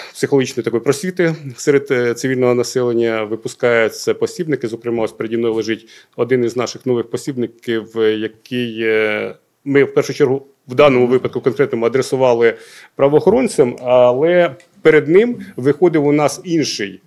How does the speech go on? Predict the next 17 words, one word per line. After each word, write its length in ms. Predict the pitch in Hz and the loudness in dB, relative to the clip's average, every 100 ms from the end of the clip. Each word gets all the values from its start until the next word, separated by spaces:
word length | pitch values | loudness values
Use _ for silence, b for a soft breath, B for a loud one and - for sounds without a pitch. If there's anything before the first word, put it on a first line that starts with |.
| b b | b b
практичний 420 | - 123 151 - 127 | -2 -2 -2 -2 0
посібник, 420 | 139 220 202 147 | 0 0 0 0
який 200 | - 139 | 2 2
називається 440 | 131 139 139 135 | 2 4 2 0
«Синдром 400 | 127 143 156 143 | -2 0 2 2
емоційного 520 | 131 135 135 135 131 | 2 2 0 -2 -2
вигора-, 440 | 123 123 135 131 131 | 0 2 2 0 -2
синдром 320 | 160 147 143 | -2 2 2
вигорання 400 | 131 139 139 131 | 2 2 0 0
у 120 | 135 | -4
військовослужбовців», 1000 | 127 - 131 - 123 120 190 185 107 98 B B B B B - | -6 -4 -6 -4 -6 -2 -4 -4 -12 -12 B B B B B -4
е, 240 | 113 110 | -2 0
який 580 | 110 117 - _ - 170 | -2 -6 -6 _ -6 0
якраз 460 | 156 - 151 147 - | 0 2 -2 -2 -10
і 340 | 151 143 139 | -6 -4 -2
дає 500 | 123 131 135 131 156 | -2 -2 -4 -6 -4
конкретні 920 | 147 127 120 143 135 131 131 127 123 | -2 -2 0 -2 -2 -2 0 2 0